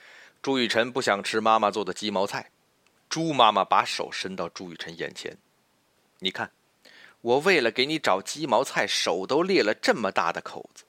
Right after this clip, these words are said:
你吃一点吧。”与朱妈妈相似的还有太多中国式父母，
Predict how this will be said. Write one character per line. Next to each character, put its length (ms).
你 100
吃 340
一 60
点 200
吧。” 160
与 180
朱 260
妈 200
妈 100
相 260
似 300
的 160
还 240
有 180
太 460
多 300
中 440
国 220
式 180
父 200
母， 80